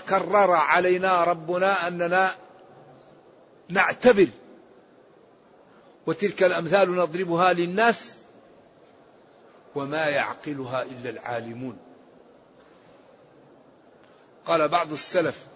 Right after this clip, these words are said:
"إذا سمعت مثلا ولم أفهمه فأحزن على نفسي، والله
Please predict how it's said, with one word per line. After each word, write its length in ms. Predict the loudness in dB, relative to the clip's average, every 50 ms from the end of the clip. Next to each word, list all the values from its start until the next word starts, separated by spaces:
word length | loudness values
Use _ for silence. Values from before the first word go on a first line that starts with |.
| -20 -20 -20 -20 -20 -20 -20 -20 -20 _ _ _
"إذا 180 | -4 -2 -2 -2
سمعت 460 | 0 -2 -4 -4 -4 -6 -8 -6 -8
مثلا 500 | -6 -4 -4 0 2 2 2 2 2 2
ولم 240 | 2 4 4 2 2
أفهمه 520 | -2 -6 -4 -2 -4 -2 -2 -2 -2 -4 -4 -8 -20 -20 -20 -20 _ -20 -20 _ -20 _ _ _ -20 _ _ _ _ _ -20 -20 -20 -20 _ _ _
فأحزن 1200 | -4 -2 0 0 0 -4 -10 -20 -20 -20 -20 -20 _ _ -20 -8 -4 -4 -2 -2 -2 -2 0 0 0
على 280 | 2 0 2 2 2 2
نفسي، 400 | 0 -4 -8 -12 -16 -18 -18 -18 -20 -20 -20 -20 -20 -20 _ _ _ _ _ _ _ _ _ _ -20 _ -20 -20 _ _ _ _ _ _ -20 -20 -20 -20 -20 -20 _ _ _ -6
والله 440 | -4 -2 0 0 0 0 -2 -4